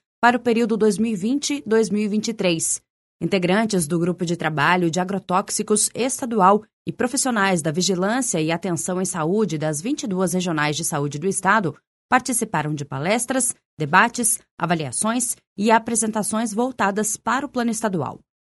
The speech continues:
O Paraná tem um grupo técnico que promove ações integradas relacionadas à vigilância de populações expostas a agrotóxicos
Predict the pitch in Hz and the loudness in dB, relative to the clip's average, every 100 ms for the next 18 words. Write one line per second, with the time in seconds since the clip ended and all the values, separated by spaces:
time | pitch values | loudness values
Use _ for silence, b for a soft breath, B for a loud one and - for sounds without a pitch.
0 | _ - 180 190 208 220 208 226 302 202 | _ 0 2 6 4 2 -2 0 2 2
1 | 180 175 160 165 165 190 185 208 240 262 | 0 -2 -2 -2 0 -2 -2 -4 -4 0
2 | 277 208 190 208 220 190 190 208 208 185 | 2 4 4 4 -2 0 0 0 -4 0
3 | 160 175 202 196 196 202 190 165 196 220 | 2 2 0 -2 -2 -2 -2 0 0 0
4 | 180 160 170 190 170 185 240 220 190 175 | -2 0 -2 0 0 0 -2 -4 -4 -6
5 | - 170 - 196 240 - - 190 220 240 | -4 -4 -2 -4 -4 -8 -2 -2 -2 -4
6 | 233 - 190 202 180 143 196 226 - 143 | -4 -2 0 0 -2 -4 -2 -2 -4 -4
7 | 135 | -2